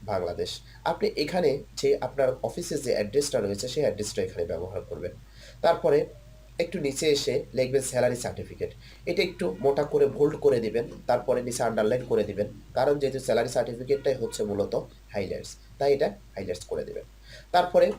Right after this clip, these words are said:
"This is to the certify that", আপনি এখানে আপনার নাম লিখবেন প্রথমে, তারপরে আপনার বাবার নাম লিখবেন। তারপরে আপনি যেটা করবেন সেটা হচ্ছে আপনার ন্যাশনাল আইডি কার্ডের যে নাম্বারটা রয়েছে,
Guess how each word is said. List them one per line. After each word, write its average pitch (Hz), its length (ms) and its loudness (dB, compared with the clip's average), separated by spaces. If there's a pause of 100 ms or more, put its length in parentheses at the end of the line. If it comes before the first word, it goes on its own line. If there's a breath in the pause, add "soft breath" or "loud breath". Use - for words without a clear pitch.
"This 147 120 -2
is 156 200 -6
to 170 120 -2
the 156 80 2
certify 139 440 2
that", 117 180 4 (760)
আপনি 156 220 0
এখানে 165 220 0
আপনার 135 200 2
নাম 101 300 0
লিখবেন 92 260 -2 (120)
প্রথমে, 87 320 -6 (1500)
তারপরে 151 360 2
আপনার 127 260 2
বাবার 110 280 2
নাম 123 200 2
লিখবেন। 123 380 -2 (1080)
তারপরে 170 460 6
আপনি 147 200 2
যেটা 139 200 2
করবেন 143 280 4
সেটা 131 220 -2
হচ্ছে 123 160 0
আপনার 117 300 0
ন্যাশনাল 127 420 0
আইডি 117 180 0
কার্ডের 104 280 0
যে 101 140 0
নাম্বারটা 95 440 0
রয়েছে, 95 440 -2